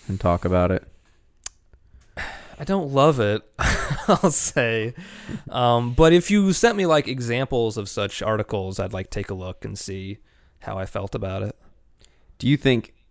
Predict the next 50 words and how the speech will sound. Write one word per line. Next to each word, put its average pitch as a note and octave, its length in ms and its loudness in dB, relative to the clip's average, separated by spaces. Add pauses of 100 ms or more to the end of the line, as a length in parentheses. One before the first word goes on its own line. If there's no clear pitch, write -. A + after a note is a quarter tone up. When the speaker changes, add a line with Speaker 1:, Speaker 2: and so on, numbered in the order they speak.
(440)
Speaker 1:
yeah, C3 220 8
'cause - 140 -2
my D#3 120 4
main E3+ 220 2
thing A#2 140 4
about G2+ 340 6
a G#2 60 2
podcast F#2+ 600 2
is, F#2 140 -2
like, F#2 280 0 (1300)
it A2 80 4
should D3+ 200 4
be C3 80 2
something A2+ 360 2
that G2 360 2 (300)
we G#2+ 140 4
wouldn't G2 220 2
get F2+ 100 0
in F2 60 -4
trouble F2+ 340 0
for. F2+ 500 0 (520)
Speaker 2:
<laughs> - 520 0
See, - 180 4
I A3+ 100 8
feel D#4 220 0
like, C4+ 140 4
but G3 100 2
that's A3+ 240 4
what G#3+ 180 2
listeners D#3+ 640 0
want, D3 400 2
though, G2+ 220 -6
is A2+ 80 -6
they C#3+ 160 0
want D#3 340 0
stuff - 840 -6
that A#2+ 80 -2
you A2+ 100 0
could A2 120 -4
get G2+ 140 -4
in G2 60 -12
trouble F#2 340 -10
for, E2+ 280 -16
you F#2 100 -10
know? F#2+ 240 -6
Otherwise, A2 460 2
it's G2 100 -10
just - 240 -8
kinda, G2+ 220 -4
like, F#2 360 -10